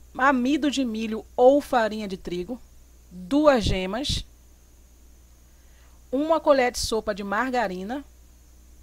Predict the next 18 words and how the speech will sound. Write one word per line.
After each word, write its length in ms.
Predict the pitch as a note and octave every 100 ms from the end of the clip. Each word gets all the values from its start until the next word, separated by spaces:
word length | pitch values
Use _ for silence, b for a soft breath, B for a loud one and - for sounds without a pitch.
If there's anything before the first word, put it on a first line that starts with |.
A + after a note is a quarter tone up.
| B B B -
E 100 | B3
quinhentos 640 | - B3+ A#3+ C#4+ D4+ C4
M 260 | C#4 C4+ B3+
L 460 | G#3 G#3 G#3+ A#3 - - - - -
de 420 | F3 G3+ G#3+ A3+ -
leite. 880 | E3 G3+ G3+ A3 G3+ - - E3+ D3+ - b b -
Então, 320 | G3 A#3+ B3
vamos 280 | A3+ B3+ A#3+
lá 260 | G3+ G#3+ - - - -
para 160 | A3
a 60 | A3+
panela 440 | A#3+ A3 F#3+ G3+
começar 680 | G3 G#3 G3+ - F#3 F3+ F#3+ b b b - - - - G#3+
o 60 | G3+
nosso 320 | F#3+ F3+ -
creme 400 | - F3+ F3+ F#3+
de 100 | F#3+
confeiteiro. 520 | F#3+ F3 F3+ D3